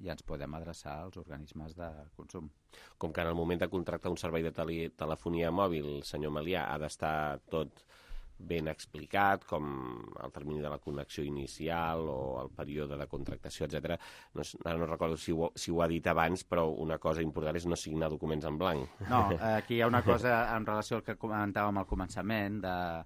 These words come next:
Speaker 1: les, eh, contractacions, eh, o no solu-, no sol·licitades o, o que no queda prou clar que l'usuari tenia la voluntat,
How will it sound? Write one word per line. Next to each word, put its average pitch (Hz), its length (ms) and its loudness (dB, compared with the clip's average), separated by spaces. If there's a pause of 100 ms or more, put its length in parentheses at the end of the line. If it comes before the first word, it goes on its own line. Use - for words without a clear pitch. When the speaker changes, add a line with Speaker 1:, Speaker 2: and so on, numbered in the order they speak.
(320)
Speaker 1:
les, - 380 -6
eh, 90 360 -2
contractacions, 98 1080 -2
eh, 98 280 2
o 98 100 -2
no 104 100 0
solu-, 101 320 -2 (160)
no 110 160 2
sol·licitades 101 800 0
o, 90 100 0 (280)
o 82 100 -6
que 95 100 -2
no 101 140 0
queda 101 240 0
prou 98 220 0
clar 101 280 2
que 95 120 -2
l'usuari 92 340 0
tenia 92 280 0
la 92 60 4
voluntat, 87 500 2